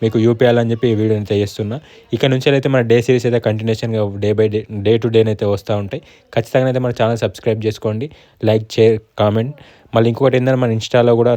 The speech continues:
రాజు వ్లాగ్స్ పేజ్ని అయితే ఫాలో చేసుకోండి. మన ప్రతి ఒక్క వీడియోని అయితే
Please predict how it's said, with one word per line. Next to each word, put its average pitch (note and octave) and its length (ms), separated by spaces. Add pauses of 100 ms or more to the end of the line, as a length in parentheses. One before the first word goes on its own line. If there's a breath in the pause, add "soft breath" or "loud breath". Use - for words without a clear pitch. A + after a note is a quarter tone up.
రాజు A2 220
వ్లాగ్స్ A2 260
పేజ్ని G#2+ 240
అయితే G#2 160
ఫాలో G#2 320
చేసుకోండి. G#2 380 (400 soft breath)
మన G#2+ 100 (280)
ప్రతి A2+ 240
ఒక్క B2 80 (120)
వీడియోని A#2 260
అయితే A#2 140